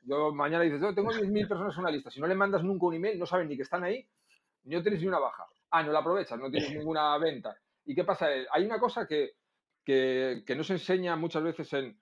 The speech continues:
Speaker 1: en cursos de, de marketing o de ventas, porque no sé, debe ser como muy aburrido, demasiado obvio, poco sexy o lo que sea. Pero es el poder de la repetición. O sea, es decir, ¿cómo crea opinión un periódico? ¿Cómo crea opinión
Speaker 2: Ah,
Speaker 1: un programa
Speaker 2: sí.
Speaker 1: de radio?
Speaker 2: Ujú.
Speaker 1: Eso no sale una vez al mes para anunciar algo, salen todos los días y crean opinión.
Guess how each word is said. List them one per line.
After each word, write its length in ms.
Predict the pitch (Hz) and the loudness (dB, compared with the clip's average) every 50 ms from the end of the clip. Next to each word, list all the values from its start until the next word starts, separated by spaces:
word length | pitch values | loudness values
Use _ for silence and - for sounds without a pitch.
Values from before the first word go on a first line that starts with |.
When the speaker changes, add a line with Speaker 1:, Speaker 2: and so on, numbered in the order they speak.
| _ _ _ | _ _ _
Speaker 1:
en 120 | 131 127 113 | -10 -6 -6
cursos 260 | 135 123 160 160 135 | -4 -4 -2 -2 0
de, 200 | 135 131 120 110 | 0 0 0 -2
de 120 | 107 113 | -4 -4
marketing 400 | 113 131 147 127 147 123 131 135 127 | -4 -4 -2 -2 -4 -4 -4 -4 -2
o 60 | 120 | -2
de 60 | 120 | -2
ventas, 280 | 123 143 165 175 190 165 - | -2 -2 -2 -4 -4 -4 -4
porque 200 | 123 107 107 107 | -6 -6 -6 -6
no 100 | 110 110 | -6 -6
sé, 100 | - 107 | -4 -4
debe 120 | 110 117 | -4 -4
ser 140 | 113 - 139 | -6 -6 -2
como 140 | 127 127 123 | -2 -2 0
muy 100 | 131 139 | 0 -2
aburrido, 440 | 131 127 127 127 147 170 165 143 131 | -2 -2 0 0 2 2 2 2 0
demasiado 380 | 123 117 117 - 147 143 131 131 | -2 -4 -6 -4 -2 -2 0 2
obvio, 320 | 165 196 175 151 135 123 | 2 0 0 0 -2 -2
poco 220 | - 143 131 143 127 | -2 -4 -4 -4 -4
sexy 340 | - 185 196 - - 175 151 | -4 -4 -6 -4 -4 -4 -2
o 40 | |
lo 120 | 120 113 104 | -2 -4 -6
que 80 | 107 | -10
sea. 240 | - - 139 104 87 - _ _ _ _ _ _ _ _ _ | -10 -8 -8 -8 -8 -10 _ _ _ _ _ _ _ _ _
Pero 180 | - 123 139 | -4 -4 -2
es 80 | 139 - | -2 -2
el 100 | 214 170 | -4 -2
poder 240 | 139 123 135 175 196 | 0 0 0 0 0
de 80 | 190 | 0
la 100 | 160 139 123 | -2 -2 -2
repetición. 600 | - 185 104 - - - - 175 208 190 208 - _ _ _ _ _ _ _ | -4 -6 -10 -12 -14 -8 -6 -6 -6 -6 -8 -16 _ _ _ _ _ _ _
O 40 | |
sea, 100 | - 139 | -6 -4
es 80 | 139 143 | -4 -4
decir, 200 | 131 123 131 117 | -4 -4 -4 -2
¿cómo 240 | 117 196 233 247 208 | 0 0 0 0 2
crea 220 | 214 220 220 214 | 2 2 2 2
opinión 400 | 196 196 190 180 175 175 175 165 | 2 0 0 0 0 0 0 -2
un 160 | 156 151 135 | -2 -4 -4
periódico? 580 | - 135 127 127 123 117 110 110 107 107 123 131 | -4 -4 -4 -4 -4 -6 -6 -8 -10 -12 -12 -10
¿Cómo 220 | - 165 170 180 | -8 -6 -6 -4
crea 140 | 139 175 190 180 | -2 -2 0 0
opinión 380 | 175 170 160 151 160 160 - - | 0 -2 -4 -6 -6 -8 -6 0
Speaker 2:
Ah, 280 | - 101 104 110 127 135 | 4 6 8 8 8 8
Speaker 1:
un 60 | 131 | 6
programa 200 | - - - 160 | 4 2 0 0
Speaker 2:
sí. 60 | 156 | 0
Speaker 1:
de 80 | 151 143 | 0 0
radio? 280 | 147 143 139 131 113 - | 0 0 0 -2 -2 -4
Speaker 2:
Ujú. 200 | - - - - | -4 -6 -6 -6
Speaker 1:
Eso 200 | - 147 - - | -6 2 4 6
no 80 | 339 277 | 6 6
sale 220 | - 214 196 170 | 6 6 4 4
una 120 | 160 160 156 | 4 2 0
vez 140 | 143 139 - | 0 0 0
al 140 | 135 131 | -2 -2
mes 160 | 147 165 143 - | -2 -4 -6 -4
para 140 | 135 131 131 | -4 -4 -4
anunciar 260 | 127 123 - 123 120 | -4 -6 -6 -2 -2
algo, 160 | 165 170 127 | 0 -2 -2
salen 260 | - - 156 175 175 | -2 -4 -4 -2 0
todos 200 | - 196 220 202 | 2 4 4 4
los 120 | 156 131 120 | 4 2 0
días 220 | 131 135 120 - | -2 -6 -6 -10
y 60 | 117 | -12
crean 300 | - 143 139 165 165 160 | -6 -2 -2 -2 -2 -2
opinión. 420 | 147 131 - 127 135 147 135 104 | -4 -8 -8 -8 -10 -10 -10 -12